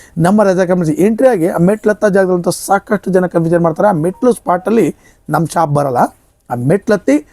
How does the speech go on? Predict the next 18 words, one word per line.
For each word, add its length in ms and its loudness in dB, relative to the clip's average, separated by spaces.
ಸ್ವಲ್ಪ 320 4
ಒಳಗಡೆ 540 4
ಬಂದು 540 0
ಮುಂದೆ 380 4
ಬಂದ್ರೆ 480 2
ಫಸ್ಟ್ 320 -2
ಲೆಫ್ಟಲ್ಲೇ 420 2
ನಮ್ಮ 180 0
ಶಾಪು 360 -2
ಕ್ಲಿಯರ್ 360 2
ಆಗಿ 120 -2
ಕಾಣಿಸುತ್ತೆ. 340 0
ಕಂಚಿಕೋ 680 0
ಶುಭಲಕ್ಷ್ಮಿ 480 0
ಸಿಲ್ಕ್ಸ್ 200 2
ಅಂತ 140 0
ಬೋರ್ಡ್ 200 2
ಹಾಕಿದ್ದೀವಿ. 360 -2